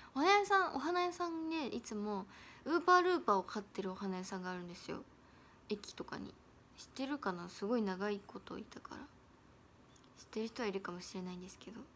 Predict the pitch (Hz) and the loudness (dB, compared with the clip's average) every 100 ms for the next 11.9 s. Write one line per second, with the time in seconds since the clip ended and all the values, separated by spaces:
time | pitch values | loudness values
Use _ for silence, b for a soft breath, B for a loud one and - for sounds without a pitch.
0 | - B B B B B - 233 226 214 | -20 B B B B B -2 2 2 0
1 | 247 247 - 208 196 196 190 185 202 226 | -2 -2 -2 -4 -2 -6 -6 -6 -4 -4
2 | 240 - 240 254 - 208 190 - - - | -6 -6 -6 -6 -4 -2 -2 -8 -12 -6
3 | 294 285 196 175 - - - - B B | -2 -2 -2 -6 -12 -16 -16 -18 B B
4 | B - 214 202 214 202 196 190 - - | B -4 -2 0 0 0 -2 -6 -8 -6
5 | 202 - - 180 185 - - - - B | -6 -4 -6 -8 -10 -12 -12 -16 -20 B
6 | B B B - 214 202 208 196 208 196 | B B B -14 -10 -6 -4 -2 -2 -4
7 | 185 180 190 202 240 247 233 226 - B | -6 -8 -10 -8 -6 -2 -2 -2 -4 B
8 | B - 269 277 285 - 196 - 294 302 | B -10 -4 -2 -2 -2 -4 -2 -2 -2
9 | - - - 269 311 302 262 196 185 - | -4 -6 -4 2 2 2 0 0 -4 -6
10 | 302 359 359 - 196 185 190 180 B B | 0 0 0 -2 -2 0 -2 -4 B B
11 | B - 339 349 403 - 269 220 202 | B 0 0 2 0 0 0 0 -2